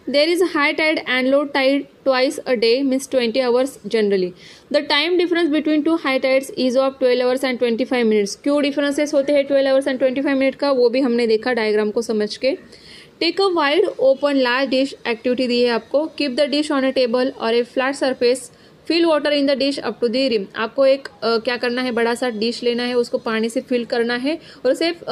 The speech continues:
टेबल के ऊपर रखना है। We have to generate waves in the dish। Is it possible to generate waves without touching or showing the dish? Try doing so। कि आपको बिना हाथ लगाए हुए कैसे waves को आप form कर सकते हैं उस पानी के अंदर।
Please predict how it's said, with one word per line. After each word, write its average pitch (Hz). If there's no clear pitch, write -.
टेबल 247
के 277
ऊपर 269
रखना 220
है। 277
We 330
have 339
to 370
generate 285
waves 294
in 247
the 254
dish। 202
Is 254
it 339
possible 330
to 330
generate 285
waves 269
without 277
touching 285
or 262
showing 262
the 277
dish? 277
Try 320
doing 240
so। 202
कि 311
आपको 320
बिना 302
हाथ 294
लगाए 285
हुए 294
कैसे 285
waves 277
को 311
आप 277
form 254
कर 247
सकते 247
हैं 254
उस 262
पानी 220
के 220
अंदर। 196